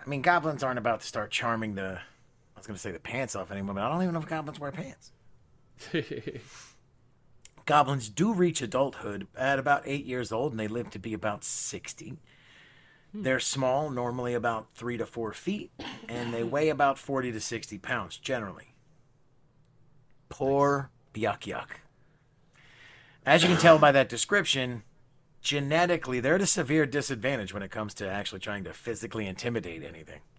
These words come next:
Speaker 2: Yeah.
Speaker 1: As this is such, their speed is thirty feet. They get a dark vision of up to sixty feet,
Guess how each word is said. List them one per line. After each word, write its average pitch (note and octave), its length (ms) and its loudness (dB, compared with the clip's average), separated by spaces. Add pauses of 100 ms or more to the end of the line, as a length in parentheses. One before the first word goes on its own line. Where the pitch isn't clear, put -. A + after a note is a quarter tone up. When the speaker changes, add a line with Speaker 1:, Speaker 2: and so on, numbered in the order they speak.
(760)
Speaker 2:
Yeah. - 140 -8 (580)
Speaker 1:
As E3 260 6
this A#2+ 240 -4
is G2+ 100 -10
such, F3 280 0
their C#3 140 0
speed G#3+ 340 -2
is C#3 200 0
thirty A#2 340 2
feet. - 380 -6
They B2+ 80 -4
get A2+ 120 -2
a A#2 60 -2
dark D3 320 2
vision B2+ 260 -4
of G#2+ 100 -8
up A#2+ 160 -4
to A2+ 100 -12
sixty C3+ 460 -6
feet, - 280 -14